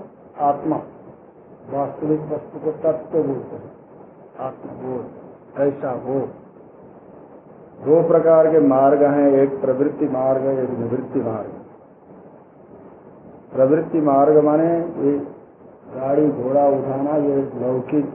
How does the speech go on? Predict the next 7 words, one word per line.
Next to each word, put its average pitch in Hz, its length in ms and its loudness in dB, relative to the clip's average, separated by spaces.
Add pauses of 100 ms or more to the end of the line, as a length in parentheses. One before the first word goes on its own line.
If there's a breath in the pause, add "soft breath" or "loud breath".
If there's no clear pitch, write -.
व्यवस्था 131 480 -2
को 143 180 0
यहाँ 131 240 -2
प्रवृत्ति 135 460 -4
नहीं 127 220 -8
कहा 131 300 -6
है। 139 180 -6